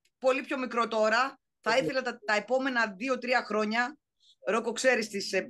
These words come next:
Speaker 1: βλέψεις μου, να, αυτό το πράγμα να γίνει, νομίζω ότι είμαι σε καλό δρόμο.
Speaker 2: Πες
Speaker 1: Και
Speaker 2: λίγο
Speaker 1: θα ήθελα και άλλοι
Speaker 2: χώρος
Speaker 1: συνάδελφοι
Speaker 2: που
Speaker 1: να
Speaker 2: έχει.
Speaker 1: κάνουν το ίδιο με μένα, βασικά.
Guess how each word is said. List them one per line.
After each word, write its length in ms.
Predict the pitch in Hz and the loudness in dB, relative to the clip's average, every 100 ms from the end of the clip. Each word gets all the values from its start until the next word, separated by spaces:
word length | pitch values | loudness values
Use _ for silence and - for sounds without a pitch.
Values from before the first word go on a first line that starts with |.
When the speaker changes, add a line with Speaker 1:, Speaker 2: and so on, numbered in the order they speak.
| 175 | 0
Speaker 1:
βλέψεις 400 | 185 196 - 170 | 2 0 -2 -4
μου, 280 | 208 240 - - _ _ _ | -2 -2 -8 -20 _ _ _
να, 180 | 202 226 226 226 226 | 4 6 8 6 4
αυτό 160 | 220 214 | 2 0
το 100 | 254 | 2
πράγμα 260 | 254 262 262 | 4 4 4
να 80 | 254 | 2
γίνει, 500 | 240 262 262 254 247 240 233 233 - _ - | 0 -4 -2 -2 -4 -6 -8 -10 -16 _ -2
νομίζω 280 | 233 240 277 | 2 2 2
ότι 100 | 254 | 0
είμαι 100 | 277 | 0
σε 100 | 277 | 2
καλό 300 | 247 254 269 | 4 4 4
δρόμο. 540 | 226 214 208 233 262 _ _ _ _ _ _ | 2 0 0 -4 -6 _ _ _ _ _ _
Speaker 2:
Πες 140 | 170 | -4
Speaker 1:
Και 80 | 170 | 0
Speaker 2:
λίγο 240 | 180 247 - | 4 6 6
Speaker 1:
θα 100 | 262 | 4
ήθελα 220 | 285 285 | 0 -6
και 100 | 285 | -4
άλλοι 100 | 285 | 2
Speaker 2:
χώρος 220 | 156 285 | 4 6
Speaker 1:
συνάδελφοι 240 | 269 285 | 4 2
Speaker 2:
που 40 | 294 | 0
Speaker 1:
να 40 | |
Speaker 2:
έχει. 100 | 277 | 2
Speaker 1:
κάνουν 160 | 262 269 | 0 -2
το 60 | 269 | -4
ίδιο 180 | 262 269 | -6 -8
με 80 | 254 | -2
μένα, 300 | 269 240 180 | -2 0 -2
βασικά. 480 | 170 - 165 160 | -4 -6 -8 -8